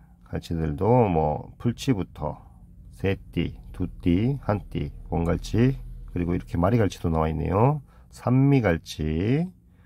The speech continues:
아주 크죠. 사미, 오미, 그리고 저 끝에 신미까지 이렇게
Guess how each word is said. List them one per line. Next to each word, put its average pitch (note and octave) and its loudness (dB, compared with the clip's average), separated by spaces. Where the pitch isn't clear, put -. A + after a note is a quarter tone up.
아주 D#2 -10
크죠. F#2 -2
사미, E2 0
오미, F#2+ 2
그리고 E2 -6
저 - -4
끝에 - -8
신미까지 A#2 0
이렇게 C#2+ -6